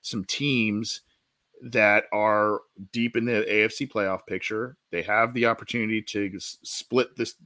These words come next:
this divisional series the other way in their favor against each one of these teams here.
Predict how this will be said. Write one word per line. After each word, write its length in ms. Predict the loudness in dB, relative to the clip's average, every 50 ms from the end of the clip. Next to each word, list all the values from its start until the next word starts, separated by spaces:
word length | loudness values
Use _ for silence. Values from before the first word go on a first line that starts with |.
| -12 _
this 180 | -8 -6 -6 -8
divisional 640 | -14 -18 -12 -8 -4 2 4 4 4 2 2 -2 -2
series 380 | 0 0 2 2 2 2 0
the 120 | 2 4 4
other 220 | 6 6 4 4
way 280 | 2 0 0 0 0 0
in 100 | 0 0
their 180 | 2 0 0
favor 480 | 0 0 -2 -2 -2 -4 -8 -10 -10 -12 _ _ _ _ _ _ _ _ _ -8 -6
against 320 | -4 -2 -2 -4 -4 -6
each 180 | -6 -6 -6 -6
one 140 | -6 -6
of 80 | -6 -4
these 160 | -6 -6 -6
teams 340 | -8 -8 -8 -6 -6 -6 -6
here. 320 | -4 -4 -2 -2 -4 -6